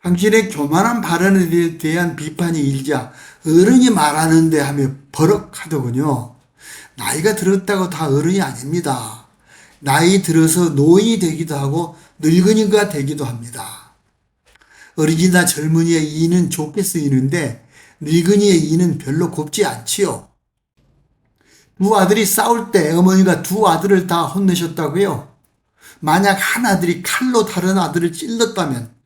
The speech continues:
그래도 두 아들 다 혼내셨을까요? 만약 이번 친위 구태타가 성공했더라면 당신은 건희 앞에 불려가서 노래를 부르거나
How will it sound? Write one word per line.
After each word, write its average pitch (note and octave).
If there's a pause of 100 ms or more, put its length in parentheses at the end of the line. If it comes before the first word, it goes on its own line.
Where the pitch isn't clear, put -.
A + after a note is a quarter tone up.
(500)
그래도 G3+
두 F#3+
아들 F#3
다 F#3
혼내셨을까요? F3 (1400)
만약 F3+
이번 G#3
친위 B3+
구태타가 G3
성공했더라면 E3+ (340)
당신은 F3+
건희 G3
앞에 F#3
불려가서 D#3+ (160)
노래를 E3+
부르거나 D#3